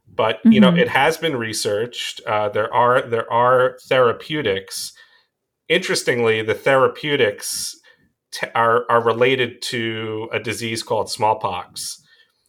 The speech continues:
Speaker 2: Mm.
Speaker 1: So you can think of monkeypox as kind of a cousin to smallpox,
Speaker 2: Mm-hmm.
Speaker 1: which was a disease that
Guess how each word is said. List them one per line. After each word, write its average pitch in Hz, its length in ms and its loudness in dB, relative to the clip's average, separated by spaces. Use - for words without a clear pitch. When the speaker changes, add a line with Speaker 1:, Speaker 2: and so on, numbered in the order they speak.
Speaker 2:
Mm. 208 200 4
Speaker 1:
So 185 460 2
you 120 120 -12
can 123 160 -8
think 135 160 0
of 107 140 -2
monkeypox 120 840 0
as - 120 -8
kind 113 240 -4
of 101 80 -6
a 95 60 -6
cousin 120 600 -2
to 104 100 -6
smallpox, 135 760 2
Speaker 2:
Mm-hmm. 170 160 2
Speaker 1:
which 127 260 -4
was 113 420 2
a 110 200 0
disease 123 480 -6
that 110 340 -2